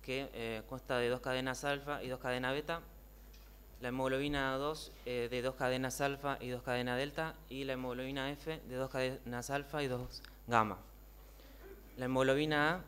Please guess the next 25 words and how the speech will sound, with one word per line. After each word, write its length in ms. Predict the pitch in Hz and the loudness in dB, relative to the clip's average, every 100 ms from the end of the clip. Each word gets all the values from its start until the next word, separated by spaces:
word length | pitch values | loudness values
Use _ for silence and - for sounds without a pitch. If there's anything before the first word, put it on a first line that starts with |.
| - | -6
es 120 | 131 135 | -2 2
la 120 | 131 | 2
que 120 | 131 | 2
predomina 400 | 127 127 139 139 | 2 2 2 0
en 40 | |
los 160 | 135 131 | 0 -2
adultos 600 | 131 147 156 170 165 - - | -2 -2 -4 -4 -6 -10 -10
y 140 | 135 139 | -4 0
la 80 | |
hemoglobina 580 | 131 127 127 131 131 131 | 0 0 0 0 0 0
F 220 | 139 - 139 | 0 0 0
en 100 | 127 | 0
los 120 | 117 | -2
neonatos. 560 | 117 120 113 98 - - - - - - - - - - - - - - - - - - - - - - - - | 0 0 0 -4 -10 -16 -18 -18 -18 -18 -18 -18 -18 -18 -18 -18 -18 -18 -18 -18 -18 -18 -16 -12 -10 -10 -14 -6
Cada 240 | - 147 151 | 4 6 6
cadena 340 | 143 147 147 | 6 4 2
polipeptídica, 880 | 143 123 127 - 147 151 156 160 156 - - | 2 0 -2 0 -2 0 4 2 2 -6 -6
eh, 400 | 117 113 113 110 - - - - | -2 -2 -4 -10 -14 -18 -18 -12
contiene 380 | - 120 120 139 | -6 -4 0 2
un 80 | 135 | 2
grupo 240 | 135 139 | 4 2
prostético, 720 | 127 120 - 147 151 160 160 - | 2 -2 0 0 0 2 0 0
el 120 | 117 | -4
grupo 320 | 123 127 131 | -2 2 4
M, 180 | 131 160 | 4 2